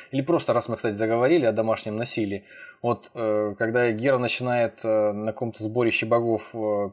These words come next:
перечить Зевсу в очередной раз, он ей тут сразу так и говорит, что, «Имея в виду, не обрадуешься, когда наложу на тебя руки».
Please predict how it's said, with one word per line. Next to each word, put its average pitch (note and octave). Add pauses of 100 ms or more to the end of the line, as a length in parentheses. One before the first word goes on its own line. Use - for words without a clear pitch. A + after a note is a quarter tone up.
перечить C3
Зевсу A2+
в A2+
очередной A2
раз, G#2 (140)
он D#3
ей C#3+
тут C#3+
сразу C3
так A#2
и -
говорит, G#2+
что, G2+ (140)
«Имея D3+
в C#3
виду, D#3
не B2+
обрадуешься, C#3+
когда B2+
наложу C3
на C#3
тебя B2
руки». G#2